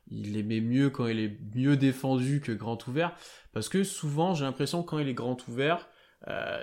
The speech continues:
il a tendance à un peu plus prendre son temps et hésiter, tu vois, quitte à replacer ses pieds, à prendre un peu plus de temps. Euh, alors que, bah, quand il est un peu mieux défendu, il va prendre la balle tirée assez rapidement, prêt à se servir du défenseur en viseur, parce que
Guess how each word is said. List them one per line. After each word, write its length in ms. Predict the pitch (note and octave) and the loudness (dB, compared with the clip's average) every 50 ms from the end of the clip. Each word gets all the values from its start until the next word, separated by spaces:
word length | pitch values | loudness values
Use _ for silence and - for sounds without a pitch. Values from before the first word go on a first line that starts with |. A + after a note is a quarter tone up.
| - - | -6 -2
il 120 | C#3+ C3 | 2 2
a 80 | C3+ C3 | 4 4
tendance 360 | - D3 C#3+ F3+ F#3+ F#3+ - | 4 4 6 6 4 4 4
à 40 | D3 | 2
un 40 | C#3 | 4
peu 140 | D#3 D3 | 4 2
plus 200 | D3 F3+ F3 - | 2 2 0 -2
prendre 280 | - - - D3 D3+ C#3+ | -2 -2 0 0 0 0
son 220 | - - D#3 D3 | 0 0 0 0
temps 240 | D3 - E3+ D#3+ D3+ | 2 4 4 4 4
et 80 | C3+ C3 | 4 4
hésiter, 500 | C3 B2 B2+ C3+ C3 - C#3+ C#3+ D#3+ D#3 | 4 2 0 -2 -2 0 2 2 2 0
tu 160 | D#3 - B2 | -2 -4 0
vois, 200 | B2 C3+ C#3 C3+ | 2 4 4 2
quitte 300 | - - - D3 D3 D3 | 2 -4 -8 -4 -2 0
à 40 | A#2+ | 2
replacer 460 | A#2 B2+ B2 B2+ C3 B2+ B2+ - B2+ | 2 2 2 2 2 2 2 0 -2
ses 200 | A#2+ - C#3 B2+ | -2 -2 -2 -4
pieds, 360 | A#2+ - - B2 B2 B2+ B2 | -2 -2 0 2 2 4 4
à 120 | A#2+ A#2 A2 | 2 0 -2
prendre 280 | - - B2+ A#2+ A#2+ A#2 | -4 -4 -2 -2 0 0
un 100 | A#2 A2 | -2 -2
peu 160 | - B2 A#2 | -2 -4 -4
plus 240 | - - A#2+ A2 G#2+ | -4 -6 -8 -6 -6
de 120 | A2 A2+ | -6 -6
temps. 280 | A2 - C#3+ D3+ F3 - - - - - - - - - | -2 0 0 0 0 -2 -8 -18 -20 -20 -20 -20 -10 -6
Euh, 320 | A2+ G#2+ G#2+ G#2 G#2 G#2 - - | -2 0 0 2 2 0 0 0
alors 340 | A2+ B2 C3+ D#3 D#3 - | 2 4 4 4 2 2
que, 420 | - - D3 D3+ D#3 D#3 D3 - - - | 2 2 4 6 6 6 4 0 -4 -6
bah, 160 | A2+ G2+ G2 | -4 -4 -2
quand 120 | - C3+ D3 | 0 2 2
il 100 | C#3+ C3+ | 4 4
est 40 | |
un 60 | A#2+ A2+ | 2 0
peu 120 | - A#2 | 0 -4
mieux 120 | A2 A2+ | -4 -4
défendu, 420 | G#2+ A2+ G#2+ - A2+ G#2+ G#2+ C3 D#3 | -2 -4 -4 -2 -2 -2 -2 0 -2
il 60 | C#3+ | -2
va 80 | A2 G#2 | -2 -2
prendre 200 | - - C3+ B2+ | -2 -2 0 0
la 100 | B2 A#2+ | 0 2
balle 180 | B2+ B2+ B2 | 2 0 0
tirée 300 | B2 - - B2+ B2+ C#3 C#3 | -2 -2 -2 0 2 2 2
assez 240 | C3 B2+ - B2+ | 2 0 -2 -2
rapidement, 600 | A2 A2+ B2 - - A#2+ A#2 B2 C3 C#3 D#3+ E3 - - - - - _ _ | -2 -2 -2 -4 -4 -2 0 2 2 2 0 0 -4 -10 -20 -20 -20 _ _
prêt 160 | - - C#3+ | -2 0 2
à 40 | C3+ | 2
se 140 | - - B2 | 2 2 -2
servir 400 | - - D3 C3+ C3 C#3 C#3+ C3 | 0 0 0 2 2 2 0 0
du 120 | A#2+ A#2 | -2 -4
défenseur 540 | A2 A#2+ A#2+ A#2+ - B2 A#2+ - - C3 A2+ | -2 -2 -2 0 0 0 0 0 0 -2 -2
en 100 | A#2 A2 | -2 -4
viseur, 440 | G#2 A2 A2+ A2+ A#2+ C#3+ D3+ D3 D3+ | -6 -6 -6 -2 0 2 2 0 0
parce 160 | - A2 - - | -4 -6 -6 -6
que 160 | - G#2 | -8 -8